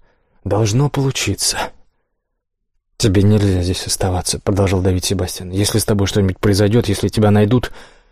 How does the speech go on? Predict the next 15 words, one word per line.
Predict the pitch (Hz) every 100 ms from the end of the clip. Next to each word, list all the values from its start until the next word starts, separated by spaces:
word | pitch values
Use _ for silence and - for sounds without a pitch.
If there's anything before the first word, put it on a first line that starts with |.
| _ _ _ -
тогда | 101 98 113 101 69 110 - - _ _ _ _ _ _ _ _ _ -
Ванья | 107 107 104 95
узнает | 92 92 87 87 - - _ _ _ _ _
самым | - 113 101 104 - -
ужасным | - 101 104 98 101 98
образом». | 110 87 - - - - - _ _ _ _ _ _ _ _ -
«Знаю. | 101 101 101 120 - _ _ _ _ _ _ _ -
Но | 110 -
уехать | 120 117 - -
сегодня | - 113 117
вечером | 117 - 110
я | 107
не | 110
могу». | 110 104 90 95 _ _ _ _ _ _ _ _ -
«Почему?» | - - 98 87